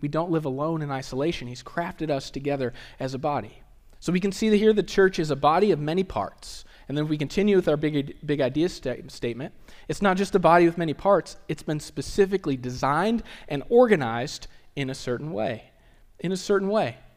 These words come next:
God tells us that there is a purpose and a plan behind this diversity of gifting and diversity of peoples that he brings together. Again, if you look at your scripture, you can see verses eleven, eighteen,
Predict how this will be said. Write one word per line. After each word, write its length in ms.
God 200
tells 240
us 140
that 320
there 120
is 140
a 80
purpose 880
and 120
a 40
plan 500
behind 360
this 200
diversity 720
of 240
gifting 560
and 180
diversity 500
of 140
peoples 480
that 140
he 160
brings 360
together. 440
Again, 220
if 100
you 140
look 220
at 60
your 100
scripture, 500
you 80
can 80
see 160
verses 320
eleven, 420
eighteen, 640